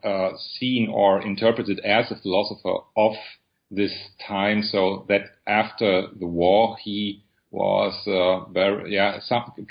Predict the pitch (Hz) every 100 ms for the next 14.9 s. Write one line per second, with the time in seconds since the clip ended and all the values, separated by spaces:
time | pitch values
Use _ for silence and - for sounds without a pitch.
0 | - - 117 117 107 98 107 101 113 107
1 | 101 95 95 - 82 92 104 101 90 -
2 | _ _ _ - 107 101 101 92 95 101
3 | 113 117 107 101 101 92 - - - -
4 | 90 - 90 87 87 - _ - - 196
5 | 196 90 - 90 - 107 113 117 120 85
6 | 110 - - - - 107 110 98 104 117
7 | - 101 101 - 107 101 101 - - 85
8 | 90 120 - - - 92 90 95 85 95
9 | 113 139 - 104 95 95 - - 92 92
10 | 113 - - 101 101 101 87 - 92 90
11 | - - 120 117 95 92 85 - 95 107
12 | 117 - _ _ _ _ _ _ 104 95
13 | 87 92 - - - - 110 113 - 98
14 | 107 107 - 98 92 95 90 -